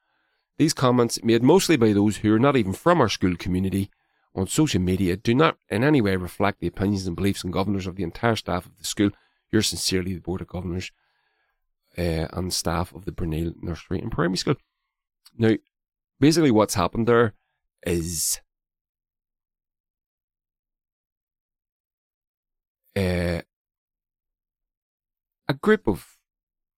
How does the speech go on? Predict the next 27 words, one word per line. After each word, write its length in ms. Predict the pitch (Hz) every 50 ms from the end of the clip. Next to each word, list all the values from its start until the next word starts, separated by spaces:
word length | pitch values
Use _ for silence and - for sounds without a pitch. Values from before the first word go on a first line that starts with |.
| _ _ _ _ _ _ _ _ _ _ _ _
loyalists, 640 | - 90 90 90 95 110 135 147 151 - - - -
that's 340 | - 131 - - - - 120 _ _ _ _ 127 -
basically 440 | - 120 117 113 120 - 85 85 80
what, 280 | 82 82 78 82 - _ _ _ _ _ - -
you 60 | 101
know, 200 | 98 85 82 87 101 - -
I'm, 160 | 107 120 131 127 - _ _ _ _ _ _ -
there's 100 | - 156
no 100 | 196 226
point 200 | 180 180 175 160
in 60 | 107 107
saying 240 | - 113 104 101 98
that 100 | 92 -
they're 100 | 95 95
not 320 | 82 92 101 107 104 -
saying 220 | - - 95 92
that 140 | 92 90 -
they're 120 | - 92 90
loyalists. 460 | 85 85 98 123 135 151 143 - -
They 200 | - - 120 113
are 260 | 107 110 135 151 160
loyalists. 800 | 165 175 175 175 170 175 170 170 - - - - - - - _ _ _ _ _ _ _ _ _ _ _ _ _ _ _
So, 360 | - - - 131 120 117 - _ _ _ _ _ _ _ _ _ _ _ _ _ _ _ _ _ _ _ _ _ _ _ _ _ _ _ _ _ _ _ _ _ _ _ -
uh, 300 | 117 110 110 117 113 107 92 - - _ _ _ _ _ _ _ _ _ -
they've 160 | 120 110 -
basically 480 | - 147 160 135 117 120 101 104 104 90
harassed 720 | 90 101 107 95 95 92 95 110 127 - - - - _